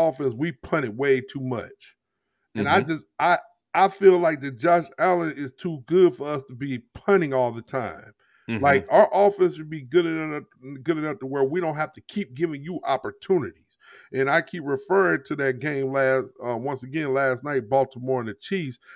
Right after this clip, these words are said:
Speaker 1: which was probably the game of the year so far.
Speaker 2: Oh, it was an instant classic.
Speaker 1: And they were, and you guys see, I know you didn't see it, but you gotta see the highlights, man. It was the, uh, one of the last plays of the game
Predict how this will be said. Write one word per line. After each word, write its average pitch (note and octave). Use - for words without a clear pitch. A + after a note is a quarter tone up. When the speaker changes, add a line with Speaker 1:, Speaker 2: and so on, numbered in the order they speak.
Speaker 1:
which C3
was F2
probably D3+
the A#2+
game C#3
of A#2+
the A#2
year C#3+
so A2+
far. G2+
Speaker 2:
Oh, G2+
it -
was F#2
an F#2+
instant F#2+
classic. -
Speaker 1:
And C#3+
they C#3
were, F#3
and B2+
you D#3+
guys D3+
see, B2+
I B2+
know D3+
you D3
didn't C3
see D#3
it, A#2
but A2
you C#3+
gotta F3
see F3
the C#3
highlights, C3+
man. B2+
It F3
was E3+
the, C#3
uh, C3
one C#3
of B2+
the A#2+
last E3
plays E3
of D3+
the C3+
game C3+